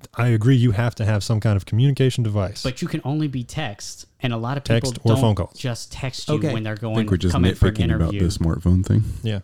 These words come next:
Speaker 3: Okay,
Speaker 2: I'm saying you
Speaker 3: let's
Speaker 2: have to have access to communication. Even homeless people right now, we give subsidies so that they can have smartphones.
Speaker 3: But
Speaker 2: Smartphones, not
Speaker 3: you,
Speaker 2: flip phones.
Speaker 3: you do not need a smartphone.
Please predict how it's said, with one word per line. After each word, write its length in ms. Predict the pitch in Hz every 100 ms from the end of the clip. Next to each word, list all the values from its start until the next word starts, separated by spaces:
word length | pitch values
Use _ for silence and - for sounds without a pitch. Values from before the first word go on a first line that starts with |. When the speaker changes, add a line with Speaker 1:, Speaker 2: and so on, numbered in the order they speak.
| -
Speaker 3:
Okay, 200 | 147 151
Speaker 2:
I'm 140 | 139
saying 220 | 170 165
you 60 | 156
Speaker 3:
let's 100 | 170
Speaker 2:
have 100 | 165
to 60 | 160
have 140 | 131 -
access 460 | 123 131 147 139
to 120 | - 120
communication. 800 | - 117 113 - 110 - 101 -
Even 280 | 165 180 175
homeless 360 | 160 165 170
people 340 | - 165 160 143
right 240 | 135 143
now, 360 | 127 123 117 113
we 140 | 123
give 160 | 127 117
subsidies 500 | - 123 - 113 101
so 140 | 117
that 80 | 104
they 100 | 107
can 100 | 107
have 140 | 107
smartphones. 640 | 101 113 101 - 92 87 -
Speaker 3:
But 300 | 262 - 175
Speaker 2:
Smartphones, 360 | - - 104
not 120 | 120 139
Speaker 3:
you, 80 |
Speaker 2:
flip 160 | 170 135
phones. 240 | 123 92
Speaker 3:
you 160 | 139 165
do 200 | 143 156
not 240 | 180 175
need 200 | 139 135
a 40 | 127
smartphone. 920 | - - 123 113 107 - - - -